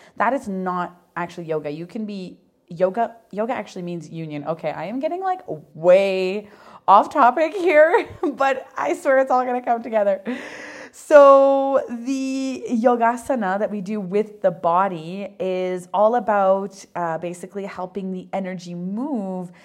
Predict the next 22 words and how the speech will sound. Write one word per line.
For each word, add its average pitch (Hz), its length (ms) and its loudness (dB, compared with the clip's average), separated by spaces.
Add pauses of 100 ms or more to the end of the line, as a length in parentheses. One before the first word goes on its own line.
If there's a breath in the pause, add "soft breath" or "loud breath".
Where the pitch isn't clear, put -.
(240 loud breath)
and 185 640 -6
is 190 140 -6
being 220 240 -6
able 196 320 -6
to 185 560 -8
allow 190 300 0
your 185 180 -6
body 190 400 -2
to 180 80 -14
be 180 120 -12
in 175 60 -10
a 175 60 -10
state 180 260 -10
where 180 80 -10
you 165 180 -12
can 254 460 -6
practice 220 500 -8
the - 200 -18
other 175 220 -2
branches 165 600 -12
of 147 200 -8
yoga, - 420 -2